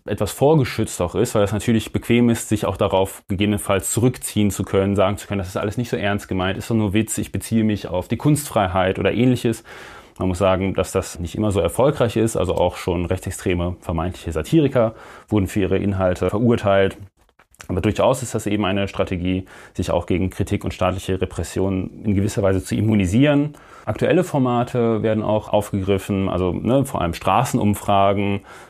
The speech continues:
was so im, im Bereich der Cringe-Comedy anzusiedeln ist. Also mit Kamera und Mikro werden dann Personen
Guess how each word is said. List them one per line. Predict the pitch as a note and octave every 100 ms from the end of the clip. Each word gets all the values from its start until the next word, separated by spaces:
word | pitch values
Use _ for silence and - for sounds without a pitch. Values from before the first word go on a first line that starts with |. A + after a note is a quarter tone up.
| _
was | - -
so | F#2+ E2+
im, | F2 F2 G#2
im | F#2
Bereich | F2 D#2 E2+ E2+
der | - D#2+ D#2 -
Cringe-Comedy | A#2+ C3 - - A#2 A2+ A2+ A2+ A2+ -
anzusiedeln | A2+ A#2 G#2+ G#2+ A2 G#2+ G2
ist. | A2 A2+
Also | F#2 F#2+
mit | F#2+ F2+ -
Kamera | - A2 G#2+ G2+
und | F#2+
Mikro | A2 A#2 A2
werden | G2+ G2+
dann | G2
Personen | F#2+ F#2+ G2 G2 F#2+